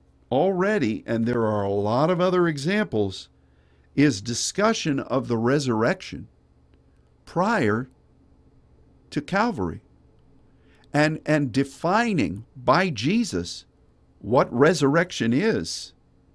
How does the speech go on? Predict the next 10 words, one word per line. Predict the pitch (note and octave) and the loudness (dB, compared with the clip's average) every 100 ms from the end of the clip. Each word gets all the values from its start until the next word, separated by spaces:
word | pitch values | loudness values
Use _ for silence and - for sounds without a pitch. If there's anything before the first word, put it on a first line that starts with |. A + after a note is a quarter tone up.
| _ _ _ _ _ _ - | _ _ _ _ _ _ -2
and | D3 D3 C#3+ - _ _ | 2 2 0 -8 _ _
speaking, | - - - F#3 A3+ A#3 F3+ B2+ G#2+ - _ - _ - | -12 -10 -4 2 2 2 2 2 0 -6 _ -20 _ -4
uh, | C3 - - - - | -2 -2 -6 -12 -2
about | C#3 A2+ D#3 F#3+ - - - | -2 2 4 4 2 -2 -14
the | A#2 C3+ | -4 -4
faulty, | - - D#3 G3 A3+ - F3+ D3 C3 - - - - - - - - | -4 0 4 4 2 0 0 0 -2 -12 -20 -20 -20 -20 -20 -20 -18
um, | - C3+ B2+ B2+ B2 G#2+ F2+ _ _ _ _ - - - - | 0 2 4 2 0 -4 -10 _ _ _ _ -20 -20 -20 -18
the | A#2 C3+ | -2 -2
faulty | - F3 G3+ G3+ F#3 D#3+ C3 - - | 0 2 2 0 -2 0 0 -2 -10
viewpoint | G#2+ F#2 D3 B3 C4 C3 A2 F#2+ F#2+ | -10 0 4 4 2 -4 -2 -2 -6